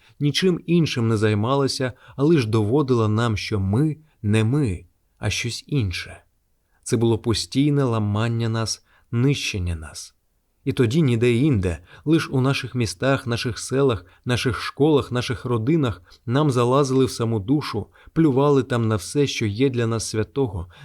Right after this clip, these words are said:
не давали змоги боронитися. Останні роки панування большевизму особливо яскраво довели нам, що значить таке втручання.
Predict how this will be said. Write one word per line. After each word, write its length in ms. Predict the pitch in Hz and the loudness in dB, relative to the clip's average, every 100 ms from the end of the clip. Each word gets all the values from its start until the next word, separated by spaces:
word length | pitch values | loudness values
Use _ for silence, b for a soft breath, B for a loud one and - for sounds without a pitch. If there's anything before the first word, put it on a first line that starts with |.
| B | B
не 100 | 131 | 0
давали 500 | 120 113 135 135 127 | 2 2 2 2 2
змоги 460 | 110 117 110 110 123 | 2 2 2 -2 -4
боронитися. 880 | 117 107 104 98 92 87 - - - _ _ _ _ _ - | -2 0 2 0 -2 -6 -10 -12 -14 _ _ _ _ _ -6
Останні 460 | 127 - 151 147 127 | -4 0 2 4 4
роки 300 | 117 - 135 | 2 2 0
панування 520 | 113 110 110 123 113 | 2 2 2 2 0
большевизму 800 | 107 104 - 113 131 113 98 87 B B | 0 0 0 2 2 2 0 -4 B B
особливо 540 | 139 147 135 170 160 | -2 0 2 4 4
яскраво 580 | 147 143 - 135 151 123 | 4 2 0 2 4 4
довели 400 | 113 107 120 135 | 2 2 4 4
нам, 200 | 139 120 | 2 0
що 200 | 101 120 | 0 -2
значить 460 | 101 113 131 127 107 | 0 0 0 -2 -4
таке 240 | 107 - | -4 -4
втручання. 760 | 113 117 104 123 107 90 82 | -4 -4 -4 -2 -2 -4 -8